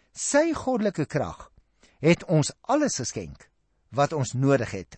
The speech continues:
om te lewe en hom te dien. Dit kom deurdat ons hom ken wat ons geroep het deur sy heerlikheid en mag." Jy sien, dis wonderlik om te weet dat 'n mens nie op jou eie krag hoef staat te maak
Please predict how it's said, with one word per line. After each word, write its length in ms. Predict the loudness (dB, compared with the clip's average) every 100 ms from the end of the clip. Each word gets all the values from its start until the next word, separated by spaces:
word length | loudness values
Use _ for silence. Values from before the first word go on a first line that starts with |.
| -6
om 160 | -4 -2
te 100 | -2
lewe 420 | -4 -6 -10 -16 _ _ -6
en 160 | -4
hom 340 | -2 -4 -6 -10 _ -8
te 120 | -6
dien. 320 | -6 -8 -12 -20 _ _ _ _ -20 -10
Dit 320 | 0 2 0
kom 340 | -4 -2 -2 -6 _ -20 -4
deurdat 420 | 0 2 0 -2
ons 220 | -4 -4
hom 240 | -4 -4 -6
ken 320 | -6 -4 -2
wat 160 | -2 -2
ons 180 | -6 -4
geroep 320 | -4 -4 -4
het 240 | -8 -10 _ _ _ -6
deur 220 | -2 -2
sy 160 | -2 -4
heerlikheid 760 | -2 -2 -2 -6 -6 -8 -10 -20 _ _ -6
en 240 | -4 -2
mag." 440 | -4 -4 -8 -18 _ _ _ _ _ _ -20 -12
Jy 100 | -6
sien, 360 | -4 -2 -2 -4 _ _ _ _ _ _ _ _ -20 _ 0
dis 260 | 2 0
wonderlik 640 | -4 -2 -2 -2 -4 -4 -4
om 120 | -2
te 120 | -2
weet 400 | -2 -4 -6 -6
dat 200 | -6 -2
'n 80 | -4
mens 340 | -2 -4 -2
nie 260 | 2 2 2
op 180 | -2 0
jou 180 | -2 0
eie 240 | 0 0
krag 300 | -2 -2 -2
hoef 140 | -4 -8
staat 340 | -4 -2 -2
te 80 | -6
maak 420 | -6 -8 -12 -20